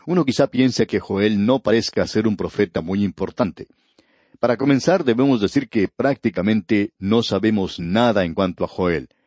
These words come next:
No está muy claro en cuanto al tiempo en que él escribió este libro. Ahora, su nombre significa Jehová es Dios. De paso, digamos que era un nombre bastante común en aquellos días. En realidad, hubo algunas personas que han opinado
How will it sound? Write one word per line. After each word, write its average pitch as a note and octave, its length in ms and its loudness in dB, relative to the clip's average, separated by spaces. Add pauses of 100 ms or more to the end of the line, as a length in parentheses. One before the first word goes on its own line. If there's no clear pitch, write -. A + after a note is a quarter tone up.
(440)
No F#2+ 200 0
está A2 280 0
muy G#2+ 180 2
claro A#2 380 0
en F#2 100 0
cuanto F#2 300 -2
al E2 100 -6
tiempo A2+ 320 0
en G2 60 0
que - 160 -8
él A2 80 0
escribió G2+ 420 0
este G#2 220 -2
libro. D2+ 300 -4 (720)
Ahora, G#2+ 220 0
su D#3 140 -2
nombre F#3 260 2
significa A2 720 0 (160)
Jehová G#2 640 0
es F2+ 220 0
Dios. E2+ 540 -6 (640)
De E2+ 140 -6
paso, G#2 340 0
digamos G#2+ 460 2
que E2+ 160 -4
era F#2+ 100 2
un F2+ 100 -2
nombre G2 360 0
bastante C#3+ 440 -2
común C#3+ 280 0
en G#2+ 100 0
aquellos G2 380 -4
días. G#2+ 420 -4 (680)
En A#2+ 120 0
realidad, C#3+ 460 2
hubo B2 180 2
algunas A2+ 320 0
personas A2 520 -2
que G#2+ 100 -4
han A2 80 0
opinado G#2 560 0